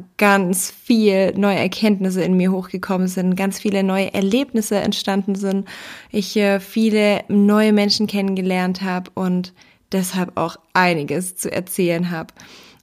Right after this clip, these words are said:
Und diese Woche möchte ich über ein Thema sprechen, was unglaublich emotional für mich ist und gleichzeitig aber auch so transformativ. Und ich glaube, dass es ganz vielen Zuhörern hier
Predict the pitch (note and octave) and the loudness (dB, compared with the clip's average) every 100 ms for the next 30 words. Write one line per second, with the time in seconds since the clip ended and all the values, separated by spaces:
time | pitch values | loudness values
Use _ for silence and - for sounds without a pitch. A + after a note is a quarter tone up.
0 | - A3 A3+ A#3+ A#3 A3+ G#3 G#3+ G#3 G3+ | 0 0 4 2 4 2 2 2 2 0
1 | G3 F#3 - G3+ C3 G3 F#3 G3 F3+ F#3 | 0 -4 -4 -4 -2 -2 0 0 0 -2
2 | - F#3 F3+ F#3+ F3+ F#3 F#3 - _ - | -4 -6 -4 -2 -2 -2 -6 -14 _ 0
3 | B3 A3+ G3+ F#3+ F#3+ G3 F#3+ G3 F#3+ F#3 | 2 4 4 0 -2 -2 -2 -2 0 0
4 | F#3 F3+ F3 - - F#3 - - - - | -2 -4 -4 -6 -6 -6 -8 -14 -20 -20
5 | - - G3+ G#3 G3 G#3+ - G#3 F3+ F#3 | -8 -2 0 4 4 2 0 -2 -2 -2
6 | - F3+ - F#3 F#3 - G3+ G3+ G3+ F#3+ | -4 -2 0 -2 -2 -4 -2 -2 -2 -4
7 | F#3 - F3+ E3+ G3+ F#3+ F3 F3+ F3+ F#3+ | -4 -2 -4 -4 -4 -4 -4 -6 -4 -2
8 | F#3 F#3 F3+ F3 - A#3+ B3 - A#3 A#3 | -2 -4 -6 -6 -2 0 0 -2 0 2
9 | A3 G#3 - B3 A3+ F#3 F3 F3+ F#3 F#3+ | 2 0 0 2 2 2 0 0 0 0
10 | F#3 | 0